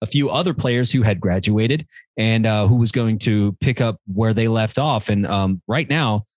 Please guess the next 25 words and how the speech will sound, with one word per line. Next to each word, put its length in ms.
that 220
answer 420
is 380
Rylan 340
Adams. 460
She's 320
ready 560
to 360
be 200
that 200
person 300
who 100
can 220
assist 500
Danny 240
Ney 400
in 280
finding 420
those 240
points 500
and 220
getting 180
the 60
Wildcats 480
through, 460